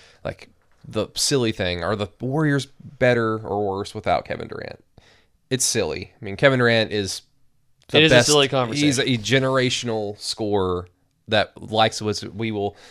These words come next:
Speaker 1: probably never see again. Um, but still, when you play so many games with a guy like that, and he's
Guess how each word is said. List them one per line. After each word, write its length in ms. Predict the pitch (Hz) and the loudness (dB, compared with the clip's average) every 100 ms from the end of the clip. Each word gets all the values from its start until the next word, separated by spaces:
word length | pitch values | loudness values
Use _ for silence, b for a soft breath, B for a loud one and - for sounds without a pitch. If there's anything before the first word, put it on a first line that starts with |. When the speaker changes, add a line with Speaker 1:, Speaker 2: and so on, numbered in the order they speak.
| B | B
Speaker 1:
probably 260 | 165 170 143 | 6 8 8
never 200 | 131 113 | 6 4
see 280 | - 113 104 | 0 -4 -6
again. 360 | - 80 87 - b b b b b b b b - | -6 -8 -10 -16 b b b b b b b b 2
Um, 540 | 113 110 101 98 92 92 - - - | 6 6 4 0 -6 -10 -20 -18 -4
but 140 | 139 | -2
still, 600 | - - 175 202 110 101 - _ _ _ _ _ - | 2 2 6 8 6 4 -2 _ _ _ _ _ -10
when 140 | - 139 | -2 0
you 100 | 170 | 0
play 600 | - 156 170 175 170 147 120 | 0 4 6 6 4 0 -4
so 360 | - - 139 | -2 2 2
many 200 | 147 139 | 2 0
games 380 | 120 117 120 113 | 0 0 0 -2
with 100 | 95 | -6
a 60 | 98 | 0
guy 220 | 104 117 | 6 6
like 240 | 104 95 | 6 2
that, 300 | 95 90 - | 2 0 -2
and 240 | 101 87 - | -10 -14 -12
he's 440 | 120 120 123 110 | -4 0 0 -2